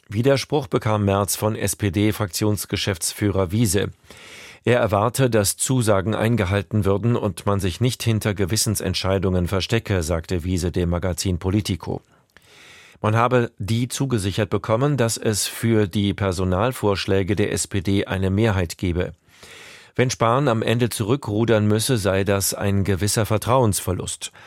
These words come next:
Auch aus der C D U hatte es am Wochenende Kritik gegeben. Die Grünen forderten für diese Woche eine Sondersitzung des Bundestags.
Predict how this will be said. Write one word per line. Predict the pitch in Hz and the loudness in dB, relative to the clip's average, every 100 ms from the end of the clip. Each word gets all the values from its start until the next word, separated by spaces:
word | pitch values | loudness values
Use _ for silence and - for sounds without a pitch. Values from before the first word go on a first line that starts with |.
| - _ - _ _ | -20 _ -20 _ _
Auch | 110 123 | 0 0
aus | - 120 117 | 0 -2 0
der | 117 | -2
C | - 120 | 0 0
D | 110 120 | 0 0
U | 139 117 | 0 2
hatte | 87 85 98 | 0 -2 -4
es | - | -4
am | - 95 | -4 -2
Wochenende | 92 80 98 95 92 87 | -2 -4 -4 -2 -2 -2
Kritik | - 82 90 - | -4 -4 -6 -4
gegeben. | 92 98 90 92 82 - _ - - - - - - - | -2 -2 0 0 0 -4 _ -20 -20 -20 -20 -20 -20 -4
Die | 135 | 0
Grünen | 113 156 185 127 | 2 4 4 2
forderten | 123 117 127 - 127 | 2 2 0 -2 -4
für | - 117 | -2 -2
diese | 110 120 110 | 0 0 0
Woche | 104 110 120 | 0 0 0
eine | 110 110 | 0 0
Sondersitzung | 98 104 117 98 82 85 - 98 | 2 2 2 2 0 -4 -2 -2
des | 87 - | -2 -2
Bundestags. | 110 98 82 - 92 95 - | 0 0 -2 -2 -4 -4 -6